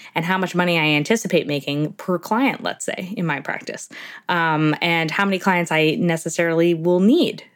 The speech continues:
to sustain what I'm hoping to build. So that's actually leads us into the next point of what kind of money do you wanna make? Have you thought about that? Okay, so, like, you're making, maybe, I don't know, you were really successful at your corporate job and you're making over two hundred thousand dollars a year.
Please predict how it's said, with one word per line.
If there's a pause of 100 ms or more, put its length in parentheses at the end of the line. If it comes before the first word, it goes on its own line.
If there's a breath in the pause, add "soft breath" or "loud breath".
(120)
to
sustain
what
I'm
hoping
to
build. (340 loud breath)
So
that's
actually
leads
us
into
the
next
point
of
what
kind
of
money
do
you
wanna
make? (320 soft breath)
Have
you
thought
about
that? (400 loud breath)
Okay,
so,
like,
you're
making,
maybe,
I
don't
know,
you
were
really
successful
at
your
corporate
job
and
you're
making
over
two
hundred
thousand
dollars
a
year.